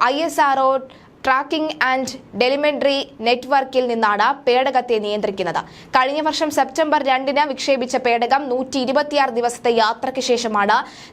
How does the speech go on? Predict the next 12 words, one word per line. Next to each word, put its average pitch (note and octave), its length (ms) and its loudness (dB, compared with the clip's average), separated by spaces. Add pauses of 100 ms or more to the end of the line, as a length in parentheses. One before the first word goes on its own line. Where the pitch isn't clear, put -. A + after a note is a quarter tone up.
നിർദ്ദിഷ്ട C4+ 440 2
ലക്ഷ്യസ്ഥാനത്തെത്തുന്നത്. A#3+ 1080 0 (680)
ദൗത്യം B3+ 420 2
വിജയിച്ചാൽ A#3+ 520 2
ഒന്നാം B3+ 460 2
ലാഗ്രാഞ്ച് B3 420 0
പോയിന്റിൽ B3 520 2
ഉപഗ്രഹം A#3+ 460 2
എത്തിക്കുന്ന B3 440 2
നാലാമത്തെ B3+ 640 2
ബഹിരാകാശ B3+ 680 2
ഏജൻസിയാകും A3 720 0